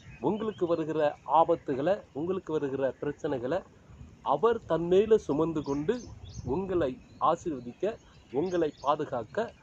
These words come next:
அவர் போதுமானவராய் இருக்கிறார். ஆகவே, பிரியமானவர்களே, ஆண்டவராக இயேசு கிறிஸ்துவை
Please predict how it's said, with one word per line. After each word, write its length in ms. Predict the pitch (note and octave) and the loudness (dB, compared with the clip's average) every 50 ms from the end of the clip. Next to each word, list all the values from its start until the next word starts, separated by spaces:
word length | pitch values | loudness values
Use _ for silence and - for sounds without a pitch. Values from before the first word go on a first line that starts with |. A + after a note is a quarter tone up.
| - - - - | -20 -18 -6 0
அவர் 300 | - C3+ C#3 D3 D3+ - - - | 2 2 2 2 0 -4 -2 2
போதுமானவராய் 840 | G3 G#3 A#3 A#3 A3+ F#3+ E3 D3 C3 A#2+ G#2+ G#2 G2+ A#2+ C#3+ - A#2 | 4 6 6 6 4 2 2 2 2 2 0 0 0 -2 -4 -6 -6
இருக்கிறார். 480 | A#2 B2+ A#2 - - F#2+ F2+ F2 - - - - - - - - - - - | -6 -8 -8 -8 -10 -12 -12 -12 -14 -16 -12 -10 -10 -10 -10 -14 -14 -8 -4
ஆகவே, 400 | A#2 B2 B2+ A#2+ B2 A#2 - - - - - - - - - - - - - - | -4 -2 -2 -2 -2 -4 -4 -6 -10 -16 -16 -18 -20 -20 -20 -20 -20 -20 -10 -6
பிரியமானவர்களே, 800 | - D3+ F3+ F3+ D#3 C3+ C3 A#2 A2+ A2 G2+ - A2+ G#2+ G2 F#2 - - - - - - - - - - - | -4 -2 -2 -2 -2 -2 -2 -4 -4 -4 -6 -6 -6 -6 -6 -8 -10 -16 -18 -18 -18 -20 -20 -20 -16 -4 -2
ஆண்டவராக 460 | C#3+ F3+ G3+ F#3+ F#3+ F3+ E3 D#3 D3 | 0 0 0 0 0 0 0 0 -2
இயேசு 340 | C#3 B2 C3+ D#3 - - E3 | -2 -4 -4 -4 -6 -8 -12
கிறிஸ்துவை 600 | - - C3 B2 - - - A#2 A#2 G#2+ F2 | -10 -10 -10 -10 -10 -8 -4 -4 -2 -4 -4